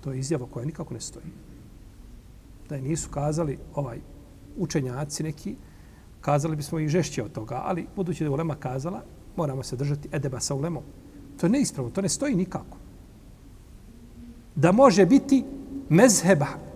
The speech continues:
halefa potonjih generacija bolji od mezheba selefa. I to u čemu? U najpreciznijim pitanjima vjere, a to je akida. To je nemoguće. To je nemoguće.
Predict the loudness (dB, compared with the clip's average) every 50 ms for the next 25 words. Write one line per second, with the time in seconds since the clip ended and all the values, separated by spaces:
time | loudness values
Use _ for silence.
0 | -10 -2 4 6 10 10 10 10 8 8 12 12 12 12 12 6 6 6 4 4
1 | 2 4 6 8 6 6 8 10 12 12 12 12 10 10 10 10 8 8 6 6
2 | 6 6 6 4 4 2 0 -2 -4 -8 -10 -14 -14 -14 -16 -16 -16 -16 -18 -18
3 | -18 -18 -20 -20 -20 -20 -20 -20 -20 -20 -20 -20 -20 -16 -4 2 4 4 6 8
4 | 8 6 6 6 4 4 4 6 6 4 0 0 -8 -12 -14 -14 -12 -4 2 4
5 | 4 6 6 8 8 8 8 8 6 2 2 2 4 4 6 6 6 6 4 6
6 | 6 6 4 2 0 -2 0 2 4 4 4 4 2 2 4 4 4 4 4 4
7 | 2 2 2 0 -2 -2 0 0 -2 -2 -6 -12 -12 -12 -14 -18 -20 -20 -20 -20
8 | -20 -18 -12 -8 -6 -6 -4 -6 -6 -8 -10 -12 -14 -16 -16 -16 -18 -20 -20 -12
9 | -4 -2 0 2 2 2 0 0 -2 -4 -8 -10 -12 -14 -16